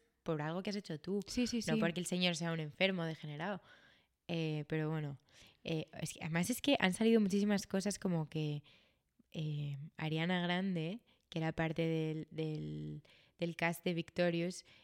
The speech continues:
Speaker 1: em, grababa un vídeo para la serie
Speaker 2: Distintas escenas.
Speaker 1: y eran unas escenas que le pedía a este tío que hiciera que
Speaker 2: Madre
Speaker 1: eran
Speaker 2: mía.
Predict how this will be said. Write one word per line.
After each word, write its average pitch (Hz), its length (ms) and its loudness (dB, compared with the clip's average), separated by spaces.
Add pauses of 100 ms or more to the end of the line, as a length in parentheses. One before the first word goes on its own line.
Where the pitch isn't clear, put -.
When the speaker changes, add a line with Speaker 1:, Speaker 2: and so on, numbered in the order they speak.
(160)
Speaker 1:
em, 156 840 -2 (840)
grababa 175 640 2
un 196 240 -2
vídeo 180 560 0 (440)
para 160 200 -2
la 151 140 -4
serie 196 640 0
Speaker 2:
Distintas 202 460 -4
escenas. 196 640 -6
Speaker 1:
y 175 120 0
eran 180 180 2
unas 214 240 0
escenas 196 460 -2
que 170 100 -6
le 156 100 -2
pedía 147 360 -2
a - 20 0
este 190 240 -4
tío 202 260 -2
que 190 140 -10
hiciera 208 360 0
que - 20 -6
Speaker 2:
Madre 196 120 0
Speaker 1:
eran 190 160 2
Speaker 2:
mía. 180 220 -8